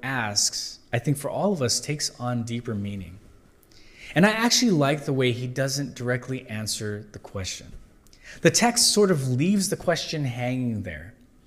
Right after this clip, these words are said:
as if to hold it unresolved. The story kind of implies that we should accept trouble, right? But it lets us figure that out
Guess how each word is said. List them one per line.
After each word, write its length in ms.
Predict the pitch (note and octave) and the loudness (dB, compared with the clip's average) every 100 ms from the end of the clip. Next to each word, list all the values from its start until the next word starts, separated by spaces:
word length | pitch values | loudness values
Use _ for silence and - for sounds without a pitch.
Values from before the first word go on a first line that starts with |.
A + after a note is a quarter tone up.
| _ - _ _ - _ - | _ -20 _ _ -20 _ 0
as 140 | C3+ F3 | 4 4
if 120 | - | 2
to 80 | - | -4
hold 520 | - - D3+ C#3+ A#2 | -12 -4 0 2 0
it 200 | E2 - - - - | -4 -12 -20 -20 -10
unresolved. 840 | A#2+ C#3 C3+ A#2 G2+ F#2 E2 - - _ _ _ _ _ _ _ _ _ _ _ _ _ _ _ - - - | 0 2 4 2 2 -2 -8 -16 -20 _ _ _ _ _ _ _ _ _ _ _ _ _ _ _ -8 -6 -4
The 80 | - | 2
story 380 | A#2 - F#3+ E3+ | 4 8 8 6
kind 220 | E3+ D#3+ | 2 -2
of 80 | C#3+ | 0
implies 560 | B2 - D3+ C#3+ B2+ A2+ | 0 2 2 2 2 -2
that 120 | A2+ - - - - - - - | -6 -12 -20 -20 -20 -20 -6 4
we 120 | D3+ | 6
should 200 | D#3 C#3+ | 6 4
accept 400 | - - D3+ - | 4 4 2 0
trouble, 360 | A2 D#2+ D#2+ - | -2 -2 -8 -12
right? 380 | F#2+ B2 - - - _ _ _ _ _ _ | -8 -8 -8 -16 -20 _ _ _ _ _ _
But 220 | B2+ E3 | 4 6
it 80 | F#3 | 6
lets 260 | F#3 G#3+ - | 4 4 2
us 180 | B3 - | 2 0
figure 320 | A3 G3+ F#3+ | -2 0 2
that 200 | E3+ D3+ | 2 2
out 440 | C3 C3 - - | 2 0 -2 -10